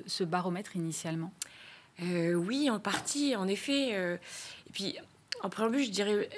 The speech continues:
Speaker 2: surtout que le digital a pendant très longtemps été un grand impensé,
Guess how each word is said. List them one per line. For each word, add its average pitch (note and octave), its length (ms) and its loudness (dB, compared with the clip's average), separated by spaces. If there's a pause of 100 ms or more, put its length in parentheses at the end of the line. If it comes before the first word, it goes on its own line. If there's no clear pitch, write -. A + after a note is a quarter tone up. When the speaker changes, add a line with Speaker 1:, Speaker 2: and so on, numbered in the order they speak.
(220)
Speaker 2:
surtout C4+ 380 -2
que A3+ 120 -2
le F#3+ 340 4
digital G#3+ 460 2
a G#3+ 40 4
pendant G#3 240 -2
très A3 220 0
longtemps G#3+ 260 -2
été G#3+ 240 0
un F3+ 160 0
grand G3+ 340 0
impensé, G3+ 560 0